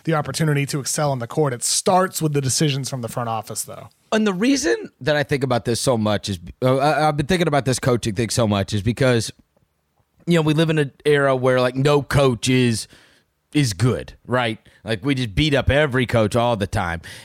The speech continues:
Speaker 2: And I remember Nate McMillan, who's now on the other side of that Milwaukee series. He's in the Western, or he's in the Eastern Conference Finals, for goodness sakes.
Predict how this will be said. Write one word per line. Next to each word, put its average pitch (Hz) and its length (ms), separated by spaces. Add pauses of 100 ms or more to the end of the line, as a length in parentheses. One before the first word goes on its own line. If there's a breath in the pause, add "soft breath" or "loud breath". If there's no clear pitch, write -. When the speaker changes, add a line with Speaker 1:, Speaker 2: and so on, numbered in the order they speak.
(120)
Speaker 2:
And 135 460 (340 soft breath)
I 156 120
remember 196 580
Nate 165 320
McMillan, 113 720 (300)
who's 127 300
now 151 300
on 156 140
the 120 120
other 147 240
side 98 560 (380 soft breath)
of 120 140
that 113 240
Milwaukee 104 720
series. 92 280
He's 110 180
in 127 100
the 113 80
Western, 147 580
or 117 160
he's 110 140
in 113 80
the 107 180
Eastern 156 280
Conference 123 280
Finals, 95 300
for 95 80
goodness 90 260
sakes. 90 320